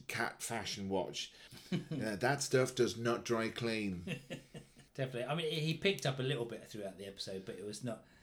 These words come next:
Speaker 2: you
Speaker 1: Yeah.
Speaker 2: know, but, uh, yeah, nothing major, major. Uh,
Speaker 1: And then was completely absent from the extended scene, completely. It's
Speaker 2: Yeah.
Speaker 1: like, "Where's Cat?"
Speaker 2: <laughs> Matty.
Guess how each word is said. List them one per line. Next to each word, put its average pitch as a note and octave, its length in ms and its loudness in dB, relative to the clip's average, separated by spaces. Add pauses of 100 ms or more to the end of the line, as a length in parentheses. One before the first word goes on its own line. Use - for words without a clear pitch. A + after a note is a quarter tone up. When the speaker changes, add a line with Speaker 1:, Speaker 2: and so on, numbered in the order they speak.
(240)
Speaker 2:
you G#2 100 0
Speaker 1:
Yeah. F#2+ 120 0
Speaker 2:
know, F2+ 40 -4 (220)
but, G#2+ 160 -2
uh, G#2+ 300 -2 (220)
yeah, A2 240 -4
nothing A#2+ 460 -2
major, C3+ 340 4
major. F#2+ 460 -6 (560)
Uh, B2+ 260 0
Speaker 1:
And D3 80 2
then D#3 120 4
was D#3 100 4
completely D#3 560 2
absent C#3 460 2
from D3 180 0
the D#3 100 2
extended F3 440 -2
scene, A#2+ 220 0
completely. C3+ 640 2 (260)
It's B2+ 100 4
Speaker 2:
Yeah. A#2+ 80 4
Speaker 1:
like, A#2+ 80 2
"Where's C4 160 0
Cat?" - 320 -6 (720)
Speaker 2:
<laughs> - 720 -18
Matty. C3 540 4